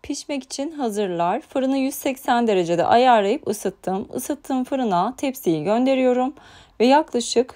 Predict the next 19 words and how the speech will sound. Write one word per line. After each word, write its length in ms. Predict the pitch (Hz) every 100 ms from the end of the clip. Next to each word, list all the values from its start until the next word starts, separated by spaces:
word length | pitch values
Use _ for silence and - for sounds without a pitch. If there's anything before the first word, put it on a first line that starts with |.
| -
yirmi 300 | 208 247 254
beş 220 | 277 -
dakika 380 | 220 220 - 220
kadar 400 | 247 220 214 262
pişireceğim. 600 | - - 175 165 190 311 - - - _
Pişme 320 | - - 277
süresi 400 | 277 - 226 226
fırınıza 500 | 208 - 262 254 226
göre 320 | 220 220 294 277
değişebilir. 720 | 233 233 - 180 185 311 - - - -
Altı 360 | - 262 277 254
ve 140 | 262
üzeri 420 | 269 233 214 208 285
hafif 360 | 285 254 269 -
pembeleştikten 880 | 277 254 254 247 - 233 - 233
sonra, 400 | 226 - 175 180
yani 300 | 247 202 196
kızardıktan 720 | 202 202 202 196 208 - 196
sonra 400 | 190 - 170 233